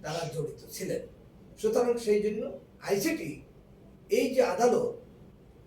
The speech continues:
এই আদালতের কিন্তু ওয়ারেন্ট দেওয়ার আগে যাদের বিরুদ্ধে অভিযোগ ওঠে, সেই অভিযোগটা তদন্ত করা হয়। তদন্ত করে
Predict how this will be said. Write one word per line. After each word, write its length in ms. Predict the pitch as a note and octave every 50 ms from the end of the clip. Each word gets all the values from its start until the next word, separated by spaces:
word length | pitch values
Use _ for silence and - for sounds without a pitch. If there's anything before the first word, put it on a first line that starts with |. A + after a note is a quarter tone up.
| - -
এই 240 | - G#3 A#3 B3 B3
আদালতের 680 | - G3 G3 G3 A3+ B3 B3+ C4 C4 C4+ C4+ C4 B3+
কিন্তু 640 | - A#3+ A#3 A#3 A#3 A#3 A#3+ A3+ A3+ A3 A3 - - - - - - - - -
ওয়ারেন্ট 440 | - E3 G3+ G#3+ B3 C4 C4 B3+ A#3
দেওয়ার 300 | G#3+ A#3 A3+ A3 G#3 G3
আগে 480 | F#3 - E3 F3 G3 G3+ - - - - - - - - - - - - -
যাদের 460 | - F3 G3 F#3+ G#3+ A#3 A3+ - -
বিরুদ্ধে 580 | G3 G3 - A#3+ G#3 - G#3 A3 G#3 - - - - - - - - - - -
অভিযোগ 480 | E3+ F3+ G3 A#3 A#3+ A#3+ A#3+ A#3+ - F#3
ওঠে, 380 | A3+ - - - - - - - - - - - - - -
সেই 400 | - - A3 A3 A3 A3 G#3+ G#3+
অভিযোগটা 540 | F#3 F#3 G#3 A#3 A3+ A#3+ A#3+ A#3 A3 G#3+ G3+
তদন্ত 460 | - - F3+ F#3 F#3+ G3+ - - G3+
করা 280 | F#3+ - E3+ - - -
হয়। 200 | - - - - - - - - - - - - - - - - - - - - - - - - - -
তদন্ত 400 | F#3+ G3 A3+ B3 C#4+ C#4+ - D4+
করে 600 | D4+ D4+ A3+ A3+ A#3 C4 - - - - -